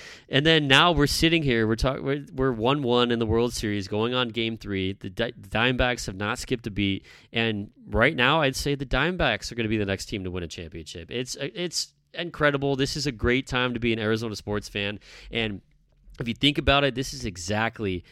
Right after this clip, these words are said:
what Arizona sports fans need. This is what this town needs right now. It has been a blessing for us, an unexpected blessing for us. So I couldn't be more happy, and I can't wait to,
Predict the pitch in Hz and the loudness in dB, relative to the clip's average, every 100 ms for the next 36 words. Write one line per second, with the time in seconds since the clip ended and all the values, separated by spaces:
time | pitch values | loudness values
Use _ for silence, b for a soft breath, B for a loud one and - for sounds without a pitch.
0 | b b - 110 107 98 - _ - 110 | b b -2 4 4 2 -4 _ -6 -2
1 | 110 117 101 - - 101 92 - 90 85 | -2 -2 -4 -6 -4 -4 -4 -6 -6 -6
2 | 82 90 82 80 123 175 143 131 117 113 | -8 -8 -8 -6 -6 -6 -4 -4 -4 -6
3 | - - 98 98 90 - 101 101 101 98 | -2 -2 0 -2 -6 -10 -6 -2 -2 -4
4 | - 101 101 104 95 92 90 B B - | -2 0 0 -2 -2 -2 -6 B B -2
5 | 120 131 123 113 117 107 87 101 95 95 | 0 2 -2 -2 -2 -2 -6 -6 -2 -2
6 | - 98 90 - 90 87 85 - 120 156 | -2 -4 -6 -6 -4 -4 -6 -8 -6 0
7 | 170 180 - - 107 107 - 98 85 80 | 0 0 -4 -4 -4 -4 -4 -4 -4 -10
8 | B B B B - 107 95 - 87 85 | B B B B -2 2 2 0 -4 -6
9 | - 87 82 80 - - - 110 101 101 | -4 -4 -4 -4 -8 -8 -6 0 2 2
10 | 101 101 110 139 123 113 104 104 107 101 | 0 -2 -2 -2 -2 -2 -2 -4 -2 -2
11 | 95 101 98 98 92 92 92 95 98 113 | -2 -4 -2 -2 -2 -4 -4 -6 -6 -4
12 | 101 101 95 101 92 | -2 -4 -4 -4 -4